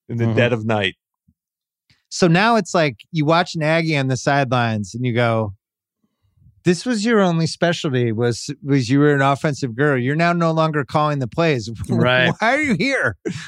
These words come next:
Speaker 3: What,
Speaker 2: Yeah.
Speaker 3: what are you?" It's like the Jason Garrett syndrome all over again. It's
Speaker 2: It's
Speaker 3: like, "Why
Speaker 2: exactly
Speaker 3: are you
Speaker 2: what
Speaker 3: here?
Speaker 2: happened.
Speaker 3: What, what's your
Speaker 2: Yeah.
Speaker 3: job?"
Speaker 2: Yeah, you have no duties now. It's unbelievable.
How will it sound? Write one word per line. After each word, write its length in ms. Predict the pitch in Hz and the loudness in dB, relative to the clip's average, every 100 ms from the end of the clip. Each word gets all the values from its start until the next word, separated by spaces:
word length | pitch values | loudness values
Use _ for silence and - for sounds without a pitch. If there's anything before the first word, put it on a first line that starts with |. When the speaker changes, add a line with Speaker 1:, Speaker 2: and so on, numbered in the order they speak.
| - | 2
Speaker 3:
What, 200 | 226 240 | 2 4
Speaker 2:
Yeah. 260 | 127 135 101 | 4 2 2
Speaker 3:
what 120 | 226 | 0
are 40 | 349 | 2
you?" 260 | 226 175 170 | 0 0 0
It's 200 | 190 226 | -2 0
like 220 | 208 - | -2 -2
the 120 | 190 175 | -2 0
Jason 460 | - 196 175 202 | 2 0 2 0
Garrett 320 | 180 208 208 | 2 2 0
syndrome 380 | - 185 139 143 | 0 -2 0 -2
all 180 | 147 147 | 0 0
over 240 | 165 165 156 | 0 0 0
again. 260 | 117 107 | -2 -6
It's 80 | 110 | 0
Speaker 2:
It's 120 | 147 | 2
Speaker 3:
like, 80 | 156 | 4
"Why 60 | 151 | 2
Speaker 2:
exactly 140 | - | 2
Speaker 3:
are 20 | |
you 60 | 151 | 2
Speaker 2:
what 80 | 151 | 4
Speaker 3:
here? 100 | 151 | 2
Speaker 2:
happened. 320 | 214 214 190 | 2 2 0
Speaker 3:
What, 120 | 220 202 | 0 0
what's 160 | 202 | 0
your 100 | 180 | 2
Speaker 2:
Yeah. 60 | 208 | 2
Speaker 3:
job?" 300 | 214 123 98 _ _ _ _ _ - | 2 0 -6 _ _ _ _ _ -4
Speaker 2:
Yeah, 160 | 165 160 | 0 2
you 240 | 139 147 | 4 4
have 160 | 147 139 | 2 0
no 360 | 139 147 160 160 | 0 2 4 4
duties 440 | 180 175 117 104 | 4 2 -2 -6
now. 280 | 113 101 95 120 | -8 -8 -12 -14
It's 180 | 117 | -8
unbelievable. 600 | 143 139 143 156 131 95 | -6 -6 -4 -4 -4 -8